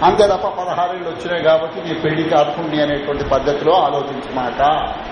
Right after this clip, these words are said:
పొద్దున్న నేను ఢిల్లీ సంఘటన నేను ప్రస్తావన చేశాను, మీరు గ్రహించుంటారు. ఏం జరుగుతుంది సమాజంలో అర్థం చేసుకుంటే అర్థమవుతుంది. అంటే ఈ నాలుగింటి యొక్క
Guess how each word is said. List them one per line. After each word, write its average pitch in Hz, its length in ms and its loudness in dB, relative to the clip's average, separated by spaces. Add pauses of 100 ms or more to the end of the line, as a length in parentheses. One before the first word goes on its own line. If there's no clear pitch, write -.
(1700)
పొద్దున్న 208 320 2
నేను 208 160 -4
ఢిల్లీ 202 540 -4
సంఘటన 175 540 -2
నేను 160 200 -2
ప్రస్తావన 160 640 -2
చేశాను, 135 460 -4
మీరు 147 120 -2
గ్రహించుంటారు. 135 760 -2 (680)
ఏం 254 160 4
జరుగుతుంది 247 560 -2
సమాజంలో 190 840 -4 (1200)
అర్థం 254 280 2
చేసుకుంటే 220 520 -2
అర్థమవుతుంది. - 840 -2 (320)
అంటే 135 560 -2 (500)
ఈ 214 240 0
నాలుగింటి 233 580 2
యొక్క 240 240 4